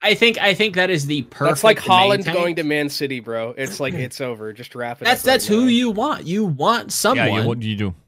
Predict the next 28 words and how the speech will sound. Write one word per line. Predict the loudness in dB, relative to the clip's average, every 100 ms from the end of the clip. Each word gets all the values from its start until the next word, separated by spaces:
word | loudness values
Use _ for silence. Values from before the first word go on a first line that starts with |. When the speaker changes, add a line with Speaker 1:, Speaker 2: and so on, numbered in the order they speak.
| _ _ -12
Speaker 3:
You | -10
absolutely | -10 -12 -8
do. | 0
Speaker 1:
in | 2 2 -2
sh-, | -2 -4 0
at, | 0 0
at | 0 0
Shock. | 2 2 2 -2 -14 -8
That | 0 2
is, | 2
that | 2 4
is | 2 2
the | 0
key | -2 -2 -2 -2 -2
to | -2 0
unlocking | 0 0 0 -2 -4 -4 -6
another, | -4 -2 -2 -2 -2 -4
the, | -4
the, | -6 -8 -8
the, | -4 -6
the | -4 -4
third | -4 -4
title | -2 -4 -4
for | -8
the | -6
San | -6 -6
Francisco | -6 -6 -6
Shock. | -4 -4 -6